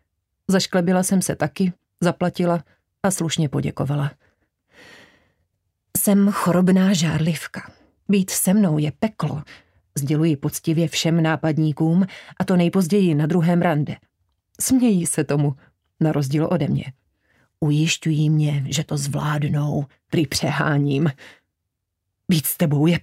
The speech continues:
peklo, jsi chorobně žárlivá," sdělují mi rozhořčeně po třech měsících vztahu. Chápavě přikivuji,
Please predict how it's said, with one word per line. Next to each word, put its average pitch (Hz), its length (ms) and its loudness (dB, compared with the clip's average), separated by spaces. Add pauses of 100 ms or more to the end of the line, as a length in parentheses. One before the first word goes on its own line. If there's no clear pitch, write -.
peklo, 175 440 0 (400)
jsi 240 140 0
chorobně 190 500 2
žárlivá," 180 720 2 (560)
sdělují 156 400 2
mi 160 140 2
rozhořčeně 156 640 0
po 170 160 -2
třech 170 300 -4
měsících 165 560 -2
vztahu. 131 420 -4 (880)
Chápavě 196 560 0
přikivuji, 190 720 0